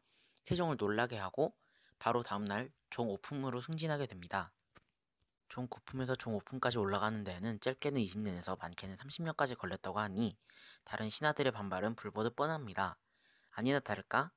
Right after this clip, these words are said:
구종직을 종 오 품까지 승진시키자 많은 신하들이 불만을 표했는데요. 이에 세종이 "이 중 사기를 외울 수 있는 자가 있는가?"라고 답변을 하자 신하들은 아무런 반박도 하지 못하고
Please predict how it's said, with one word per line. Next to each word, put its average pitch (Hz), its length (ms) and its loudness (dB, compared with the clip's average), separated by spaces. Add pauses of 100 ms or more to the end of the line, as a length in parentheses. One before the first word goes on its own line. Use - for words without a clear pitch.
구종직을 120 600 -2
종 113 300 -4
오 107 120 -4
품까지 123 440 0
승진시키자 147 760 0 (320)
많은 98 260 -2
신하들이 139 520 0
불만을 95 400 -6
표했는데요. 117 680 -2 (3000)
이에 127 240 0
세종이 120 580 -2 (280)
"이 110 100 -12
중 123 180 -6
사기를 175 400 -2
외울 107 180 4
수 - 140 -10
있는 104 220 -2
자가 113 160 -2
있는가?"라고 104 880 -2
답변을 113 420 -4
하자 104 260 0 (400)
신하들은 156 460 -2
아무런 107 320 -2
반박도 98 340 -6
하지 127 160 -4
못하고 151 480 -12